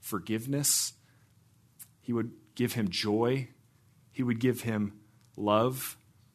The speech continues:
He would give him new life. And all of this shows us God's grace. Saul would talk about this story later in First Timothy one, and he would say that it was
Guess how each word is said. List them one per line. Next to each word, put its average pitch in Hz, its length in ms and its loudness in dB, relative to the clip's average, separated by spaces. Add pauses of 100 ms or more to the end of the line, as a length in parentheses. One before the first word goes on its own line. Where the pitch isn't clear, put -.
(300)
He 113 100 -6
would 104 140 -2
give 113 200 0
him 104 360 -4 (260)
new 117 260 2
life. 92 600 -2 (1400)
And 110 80 0
all 143 200 10
of 139 80 4
this 127 340 4 (140)
shows 113 400 0
us 101 140 0
God's 98 400 2
grace. - 560 -4 (1200)
Saul 139 280 6
would 123 180 4 (220)
talk 135 220 8
about 123 260 4
this 120 220 2 (100)
story 123 380 4
later 113 360 4
in 104 80 0
First 113 400 0
Timothy 120 340 -2
one, 110 340 0
and 98 140 -8
he 117 140 -2
would 147 180 6
say 135 180 6
that 123 140 4
it 117 60 -2
was 107 220 -4